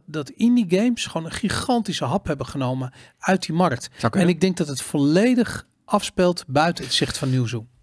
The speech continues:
Speaker 2: Ehm, ja. Ik ken Yuzu, eh, Newzoo daar ook verder niet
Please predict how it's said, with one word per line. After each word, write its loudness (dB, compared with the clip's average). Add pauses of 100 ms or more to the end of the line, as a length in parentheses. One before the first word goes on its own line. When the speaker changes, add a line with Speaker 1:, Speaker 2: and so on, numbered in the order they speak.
(120)
Speaker 2:
Ehm, 2 (1200)
ja. 2 (760)
Ik -2
ken 4
Yuzu, 2
eh, 0 (220)
Newzoo 4
daar 4
ook 2
verder 2
niet -2